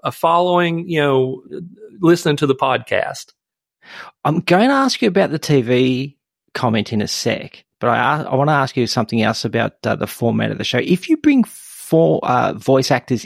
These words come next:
Speaker 2: into the show, do you think you'd do it more like a, a show that, that Night Vale sort of, uh,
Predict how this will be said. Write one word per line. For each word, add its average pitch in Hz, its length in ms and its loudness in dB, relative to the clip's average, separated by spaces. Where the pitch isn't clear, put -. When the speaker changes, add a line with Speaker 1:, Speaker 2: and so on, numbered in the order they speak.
Speaker 2:
into 131 300 0
the 113 100 -6
show, 117 300 0
do 170 80 0
you 185 100 2
think 185 300 0
you'd 147 220 0
do 151 180 4
it - 80 0
more 135 320 4
like 123 280 2
a, 113 500 0
a 110 120 -2
show 117 360 2
that, 113 320 0
that 113 200 -2
Night 127 320 2
Vale 117 400 0
sort - 300 -4
of, - 320 -10
uh, 110 240 -2